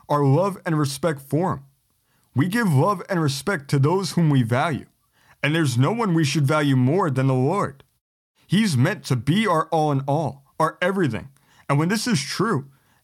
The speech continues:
and when we value him and his word in this way, we won't be able to help but worship. It's the natural byproduct of valuing him.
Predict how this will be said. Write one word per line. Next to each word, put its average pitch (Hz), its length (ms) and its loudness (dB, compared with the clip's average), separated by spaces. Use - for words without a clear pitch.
and 143 120 0
when 170 100 0
we 165 140 2
value 143 480 0
him 131 200 -4
and 151 140 0
his 120 160 0
word 139 440 -2
in 175 140 0
this 160 240 -2
way, 131 320 -4
we 151 100 2
won't 208 260 -2
be 156 160 -2
able 180 280 0
to 135 80 0
help 208 340 -4
but 147 160 -6
worship. 107 400 -6
It's 147 160 -2
the 196 100 0
natural 214 340 0
byproduct 139 840 -2
of 135 140 0
valuing 135 520 0
him. 92 200 -10